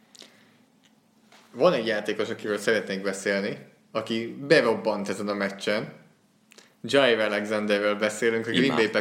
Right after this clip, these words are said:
Speaker 1: Packers újonc cornerbackjéről.
Speaker 2: Imádtam. Az egész meccsen.
Speaker 1: Aki mit játszott?
Speaker 2: Figyelj, a Cook-, Cooks-szal akkora párharcot nyomtak, én mondtam, tehát, hogy az elején még csak úgy indult, szép ideig, és akkor a harmadik negyedbe éreztem, és mondtam is Ricsinek, hogy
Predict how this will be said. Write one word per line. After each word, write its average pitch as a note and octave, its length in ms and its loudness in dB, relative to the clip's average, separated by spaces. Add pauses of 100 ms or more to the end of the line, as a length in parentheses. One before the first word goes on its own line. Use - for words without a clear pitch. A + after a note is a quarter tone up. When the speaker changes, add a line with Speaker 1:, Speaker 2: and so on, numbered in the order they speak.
Speaker 1:
Packers A2 180 4
újonc A#2 460 2
cornerbackjéről. B2 1200 0
Speaker 2:
Imádtam. D#2 640 -6 (160)
Az E2+ 140 -6
egész F2 380 2
meccsen. D#2+ 580 -8
Speaker 1:
Aki - 280 -4
mit A3+ 260 0
játszott? G#2+ 540 -2 (920)
Speaker 2:
Figyelj, G2+ 320 0
a - 40 -8 (100)
Cook-, C3 280 -2
Cooks-szal B2+ 580 -2
akkora G#2+ 440 2
párharcot F#2 800 -2
nyomtak, D2+ 580 -6 (340)
én F#2 160 -2
mondtam, F2+ 400 -4
tehát, F2+ 180 -10
hogy F2+ 240 -4
az G2 100 -2
elején D3+ 260 2
még G#2 120 -2
csak A2 160 -6
úgy G2+ 300 -6
indult, G2 640 -2
szép G2 260 -2
ideig, G2 160 2
és F#2+ 100 -4
akkor G#2 140 -2
a - 20 -4
harmadik B2+ 320 4
negyedbe G#2+ 220 0
éreztem, G2+ 400 0
és G2+ 60 -8
mondtam G2 300 -2
is F#2 160 -4
Ricsinek, G2 440 -4
hogy G2 240 2